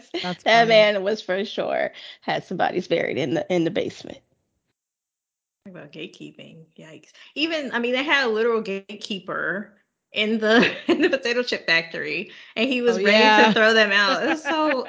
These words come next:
Speaker 1: <laughs>
Speaker 3: I'm just like, that's why I'm like, I, at one hand, when you think about all these movies, it's like, what were they thinking this season? No plot. The,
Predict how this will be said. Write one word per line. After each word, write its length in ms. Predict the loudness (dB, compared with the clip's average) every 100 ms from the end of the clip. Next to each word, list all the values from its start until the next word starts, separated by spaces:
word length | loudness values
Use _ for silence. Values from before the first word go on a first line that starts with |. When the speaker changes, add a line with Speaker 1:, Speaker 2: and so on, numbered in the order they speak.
| -10 -12
Speaker 1:
<laughs> 220 | -14 -4
Speaker 3:
I'm 140 | -2 2
just 220 | 2 4
like, 440 | 2 2 -2 -2
that's 220 | -2 -2
why 240 | -2 -2 -2
I'm 60 | -2
like, 420 | -2 0 -2 -6 -4
I, 100 | -4
at 140 | -4 -6
one 260 | -6 -6 -4
hand, 580 | -4 -2 -2 -4 -6
when 100 | -6
you 60 | -6
think 160 | -6 -4
about 140 | -2
all 160 | -2 0
these 200 | -2 -2
movies, 300 | -4 -4 -6
it's 80 | -8
like, 340 | -2 -2 -2 -4
what 220 | -6 -4
were 100 | 0
they 160 | 0
thinking 460 | 0 0 -4 -6 -6
this 180 | -6 -6
season? 680 | -8 -8 -8 -8 -10 -8
No 160 | -2 -2
plot. 520 | -2 -2 0 2 0 -2 -12
The, 160 | -6